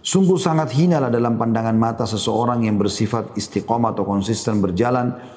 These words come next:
eh, dengan mengendarai mobilnya di jalan raya bersama istri di sampingnya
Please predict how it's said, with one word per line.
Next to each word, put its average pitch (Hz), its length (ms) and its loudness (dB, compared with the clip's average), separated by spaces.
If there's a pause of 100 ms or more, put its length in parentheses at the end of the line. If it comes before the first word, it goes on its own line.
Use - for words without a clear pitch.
(400)
eh, 95 380 0 (180)
dengan 117 320 2
mengendarai 107 480 2
mobilnya 110 400 2
di 104 80 2
jalan 101 400 2
raya 110 240 0
bersama 101 400 0
istri 110 240 2
di 107 80 2
sampingnya 123 640 2